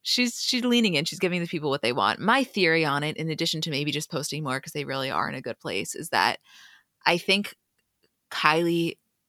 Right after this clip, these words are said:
getting all glammed up and doing these very public date nights at Craig's is also, like, directly pushing back on a lot of the rumors that circulate about them, whether that's them breaking up, whether that's, you know, some of these other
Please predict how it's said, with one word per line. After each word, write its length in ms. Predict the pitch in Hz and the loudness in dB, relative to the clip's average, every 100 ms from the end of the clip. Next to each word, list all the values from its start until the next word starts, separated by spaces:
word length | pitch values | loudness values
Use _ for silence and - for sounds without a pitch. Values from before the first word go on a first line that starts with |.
| - - | -12 0
getting 260 | 156 160 | 2 4
all 200 | 135 151 | 2 2
glammed 340 | 156 143 139 139 | 2 0 0 -2
up 200 | 135 151 | -2 -4
and 100 | 147 | -6
doing 220 | 139 143 | -6 -6
these 160 | 143 | -6
very 260 | - 117 127 | -2 -2 -2
public 400 | 175 151 135 - | -4 -6 -6 -4
date 180 | 120 73 | -6 -4
nights 300 | 127 143 - | -6 -6 -6
at 160 | 92 - | -8 -6
Craig's 540 | - - 127 170 - - - - _ - | -6 -4 -4 -6 -12 -16 -20 -20 _ -4
is 160 | 156 - - - | -4 -4 -6 0
also, 340 | 147 151 156 | 0 2 2
like, 240 | 143 - - | 0 -2 -8
directly 640 | - 156 139 127 - 143 | -4 -2 0 0 -2 -10
pushing 340 | - 160 156 143 | -8 -6 -6 -2
back 240 | 123 - | -2 -2
on 80 | 127 | -4
a 80 | 131 | -2
lot 140 | 110 | -2
of 80 | 113 | -4
the 80 | 101 | -6
rumors 340 | 135 82 135 | -8 -8 -6
that 160 | 156 - | -6 -4
circulate 480 | 160 165 180 175 190 | -4 -4 -4 -2 -2
about 240 | 196 196 | -4 -2
them, 260 | 202 208 214 - - - | -4 -4 -4 -10 -18 -6
whether 240 | 135 143 | -4 -2
that's 220 | 135 156 | -2 -2
them 180 | 127 123 | -4 -4
breaking 340 | 131 127 233 | -4 -4 -2
up, 200 | 254 233 | 0 0
whether 200 | 156 147 | -2 -4
that's, 440 | 135 90 - - - | -2 -4 -4 -8 -10
you 100 | 170 | -10
know, 160 | 73 - | -10 -10
some 220 | - 165 | -8 -6
of 80 | 160 | -6
these 160 | 139 | -6
other 380 | - - 131 - | -6 -4 -6 -8